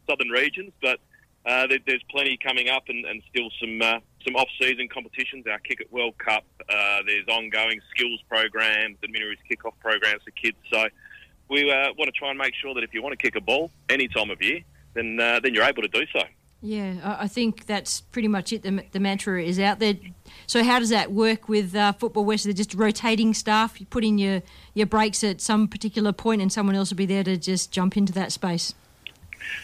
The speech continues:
Speaker 1: Yeah, we've, um, you know, we've had to work pretty hard over the last, uh, twelve months or so. It's obviously been a challenge with the, the environment, uh, and the, the labour market, as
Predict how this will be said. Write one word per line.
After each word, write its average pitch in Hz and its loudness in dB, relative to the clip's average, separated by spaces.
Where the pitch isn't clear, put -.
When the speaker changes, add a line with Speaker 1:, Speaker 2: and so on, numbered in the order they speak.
Speaker 1:
Yeah, 196 6
we've, 170 0
um, 143 2
you 143 0
know, 131 2
we've 127 -6
had 147 0
to 123 -12
work 113 -6
pretty 113 -4
hard 113 0
over 107 -4
the - -
last, 113 -2
uh, 113 -6
twelve 123 -2
months 120 -4
or 120 -2
so. 120 2
It's 117 -4
obviously 107 -18
been 110 -2
a 104 -8
challenge 120 -4
with 117 -2
the, 117 0
the 143 -2
environment, 139 2
uh, 135 4
and 123 -4
the, 120 -4
the 123 -4
labour 127 0
market, 127 -2
as 113 -10